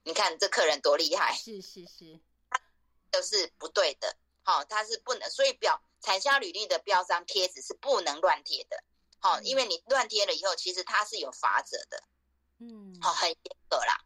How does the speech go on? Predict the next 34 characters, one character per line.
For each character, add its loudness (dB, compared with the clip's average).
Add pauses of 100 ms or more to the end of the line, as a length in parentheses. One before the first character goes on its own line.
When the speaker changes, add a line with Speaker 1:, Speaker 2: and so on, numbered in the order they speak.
(280)
Speaker 1:
也， 0
政 -2
府 -2
单 2
位 2
很 -10
严 -4
格 -2
在 -2
控 -2
管。 -2
你 -8
认 0
定 -2
你 -8
是 -6
产 -6
销 2
履 -4
历， -10 (200)
你 -2
出 2
去 0
你 -6
都 2
要 2
贴 -2
产 -12
销 0
履 -10
历 -16
的 -8
标 -4
章， -4